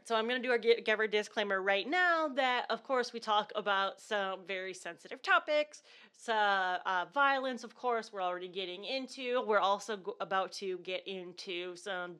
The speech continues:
decri-, uh, descriptions of sexual assault and sexual violence. So, uh, this is not for kids. I would say our show is usually a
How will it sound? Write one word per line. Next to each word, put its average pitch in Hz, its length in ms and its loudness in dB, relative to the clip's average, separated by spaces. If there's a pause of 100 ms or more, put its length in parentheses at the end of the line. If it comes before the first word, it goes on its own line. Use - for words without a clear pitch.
decri-, - 380 -6
uh, 185 160 0
descriptions 190 840 -6
of 175 380 0 (300)
sexual 233 480 -4
assault 196 460 0
and 175 120 -12
sexual 180 460 -8
violence. 208 720 -2 (360)
So, 202 520 -2
uh, 185 80 0
this 196 240 -4
is 220 200 -4 (100)
not 311 580 0
for 226 140 -2
kids. 196 340 -2 (220)
I 440 180 2
would 466 80 2
say 330 180 2
our 233 200 4
show 220 220 -4
is 185 120 -8
usually 185 580 -6
a 180 120 -2